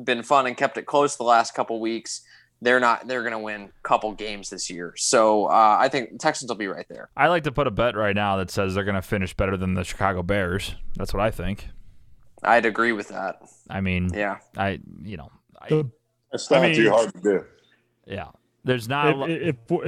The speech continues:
Speaker 3: if we're
Speaker 2: Go ahead, Nick.
Speaker 3: I was gonna say, if we're looking at, at two and oh teams too in this, in this fold that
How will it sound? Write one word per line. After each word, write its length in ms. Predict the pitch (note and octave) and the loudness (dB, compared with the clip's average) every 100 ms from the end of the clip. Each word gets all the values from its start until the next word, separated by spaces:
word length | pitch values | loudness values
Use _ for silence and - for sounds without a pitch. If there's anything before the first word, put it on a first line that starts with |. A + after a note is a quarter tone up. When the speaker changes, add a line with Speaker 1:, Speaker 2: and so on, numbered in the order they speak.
| C3+ | 2
Speaker 3:
if 40 | |
we're 240 | E3 G#3+ G3+ - _ _ _ _ _ _ _ _ _ _ _ _ - | 6 6 6 0 _ _ _ _ _ _ _ _ _ _ _ _ -2
Speaker 2:
Go 80 | A#2+ | 0
ahead, 160 | F2+ | 0
Nick. 160 | E2 - _ _ _ _ _ _ _ _ _ _ _ _ _ _ _ _ _ _ _ _ - | -4 -10 _ _ _ _ _ _ _ _ _ _ _ _ _ _ _ _ _ _ _ _ 2
Speaker 3:
I 100 | D#3 | 4
was 120 | E3 | 6
gonna 120 | E3 | 4
say, 180 | - F3 | 6 6
if 120 | D3+ | 6
we're 100 | E3+ | 6
looking 240 | F#3+ F#3+ E3+ | 4 4 4
at, 320 | D3 - - | 4 2 -2
at 300 | D3 C#3+ - | -2 -2 2
two 180 | G3+ F#3+ | 6 6
and 80 | D#3+ | 8
oh 120 | C#3+ | 4
teams 380 | - D#3 C3 - | 4 2 2 2
too 260 | F3+ E3 | 6 6
in 80 | D3 | 4
this, 260 | C#3 B2+ - | 2 -2 -4
in 180 | D3 | -2
this 240 | C#3+ C#3+ - | 2 2 2
fold 360 | D#3 C#3+ C3+ | 2 4 4
that 260 | C3 B2 - | 2 0 -2